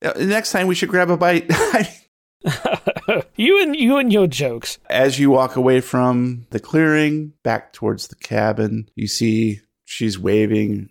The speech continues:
Speaker 1: in the moonlight, her elongated arms just flapping like branches in a breeze. And then you see her hulking shadow go over and retrieve the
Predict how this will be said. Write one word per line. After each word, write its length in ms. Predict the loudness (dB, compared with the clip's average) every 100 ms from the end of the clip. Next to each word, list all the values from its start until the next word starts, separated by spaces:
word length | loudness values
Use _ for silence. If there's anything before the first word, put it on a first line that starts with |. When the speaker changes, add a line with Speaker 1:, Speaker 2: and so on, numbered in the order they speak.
| -10
Speaker 1:
in 160 | -6
the 60 | -2
moonlight, 460 | -2 -2 -2 -4 -6
her 120 | -8
elongated 720 | -6 -6 -8 -6 -8 -8 -8
arms 440 | -10 -8 -10 -12
just 260 | -16 -18 -18
flapping 640 | -8 -6 -6 -6 -8 -10
like 160 | -14 -12
branches 720 | -2 0 0 -2 -2 -4 -4
in 80 | -6
a 40 |
breeze. 920 | -6 -6 -4 -2 -2 -2 -4 -6 -10 -8
And 160 | -2
then 160 | 0 2
you 140 | 0
see 180 | 0 -2
her 160 | 0 -2
hulking 480 | 0 -2 -2 -4 -4
shadow 540 | -4 -2 0 0 -2
go 240 | -2 -2
over 240 | 0 -2 -4
and 100 | -6
retrieve 680 | -10 -12 -12 -10 -10 -12 -14
the 300 | -14 -14